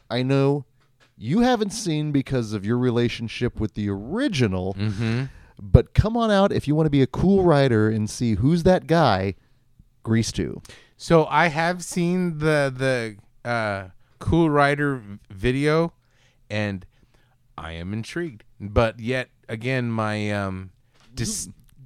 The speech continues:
Speaker 2: disdain.
Speaker 1: You have a bad relationship
Speaker 2: Oh,
Speaker 1: with Grease.
Speaker 2: I hate Grease. I hate Grease.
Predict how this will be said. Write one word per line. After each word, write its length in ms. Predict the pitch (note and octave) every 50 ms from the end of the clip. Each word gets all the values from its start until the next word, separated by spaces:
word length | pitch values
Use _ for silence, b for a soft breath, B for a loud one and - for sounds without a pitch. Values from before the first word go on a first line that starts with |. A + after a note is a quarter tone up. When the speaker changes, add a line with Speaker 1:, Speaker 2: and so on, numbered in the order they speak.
| - _ _ C3 A2
Speaker 2:
disdain. 1040 | G2+ C3 A2+ - - - - - C#3 C3 C3+ C#3 C#3 C3 B2+ A2+ F#2+ F#2+ F#2 F2+ E2+ -
Speaker 1:
You 180 | B2 C#3+ F#3+
have 140 | A#3 B3 F#3
a 80 | D3+ C3
bad 420 | A2+ G2+ G#2+ C3 C3 C#3 D3 A#2+
relationship 440 | A#2 B2 A#2 A#2 A2+ A2+ G#2 A2+ B2 B2+
Speaker 2:
Oh, 500 | C3 B2+ B2 A#2+ A#2 A2 G#2 G2+ F#2+ F#2+
Speaker 1:
with 100 | F#2+ F#2+
Grease. 140 | F#2+ F2 F#2
Speaker 2:
I 40 | G#2+
hate 420 | B2+ C3 C#3 D3 D3+ D#3 C#3+ A#2
Grease. 500 | G#2 G#2 G#2+ G#2+ G#2 G2 F#2 F2 - -
I 100 | B2 A2
hate 520 | F#2+ F#2+ F#2+ G#2 A#2+ C3+ C#3+ D3+ D#3 C#3+ B2
Grease. 300 | A#2 A#2 A#2 G#2+ -